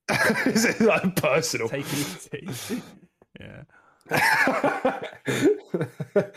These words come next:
Speaker 1: Yeah. Uh, yeah, okay, cool. So, so I suppose, like, coming off the back of the, um, Tokyo Game Show. Oh, no, actually, I had one more thing I wanted to touch. I think Sarah Bond said something really interesting.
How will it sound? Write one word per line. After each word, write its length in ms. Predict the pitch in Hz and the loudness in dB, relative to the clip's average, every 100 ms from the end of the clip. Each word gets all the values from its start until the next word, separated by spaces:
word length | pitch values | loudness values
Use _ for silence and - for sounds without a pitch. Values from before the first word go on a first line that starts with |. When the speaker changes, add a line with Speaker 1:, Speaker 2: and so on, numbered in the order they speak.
| 214 196 185 165 139 | -10 -10 -12 -16 -4
Speaker 1:
Yeah. 220 | 101 85 - _ _ _ _ _ _ _ _ _ _ _ _ _ _ _ _ _ _ _ - | -2 -2 -8 _ _ _ _ _ _ _ _ _ _ _ _ _ _ _ _ _ _ _ -4
Uh, 640 | - 95 90 87 82 - - _ _ | 0 2 2 0 -2 -6 -8 _ _
yeah, 260 | - 247 214 | 0 2 4
okay, 180 | 226 170 | 2 0
cool. 160 | 160 | 0
So, 140 | 143 196 | 2 2
so 120 | 226 | 4
I 60 | 214 | 2
suppose, 280 | - 330 | 4 4
like, 140 | 247 - | 4 2
coming 180 | 254 247 | 4 4
off 80 | |
the 60 | 220 | 2
back 200 | 180 170 | 0 -2
of 100 | 139 | -2
the, 180 | 139 123 | 2 2
um, 400 | 120 110 107 - _ _ | 2 -2 -6 -8 _ _
Tokyo 280 | - 139 139 | -6 -2 0
Game 200 | 123 123 | 0 -2
Show. 460 | - 87 85 85 95 _ - | -4 -6 -6 -8 -14 _ -2
Oh, 120 | 208 | 0
no, 160 | 208 160 | 2 2
actually, 340 | 165 139 113 | 2 0 0
I 80 | 113 | 2
had 100 | 135 | 2
one 100 | 147 | 2
more 100 | 139 | 0
thing 140 | 127 120 | 0 0
I 40 | |
wanted 180 | 120 110 | 0 -2
to 100 | - | -6
touch. 240 | 123 98 | -8 -6
I 40 | 117 | -8
think 120 | 113 | -6
Sarah 260 | - 120 | 0 0
Bond 220 | 107 104 101 | 0 -4 -6
said 100 | 101 | -10
something 200 | - 104 | -10 -8
really 180 | 92 | -10
interesting. 580 | 90 92 90 - 92 92 | -12 -14 -14 -12 -14 -16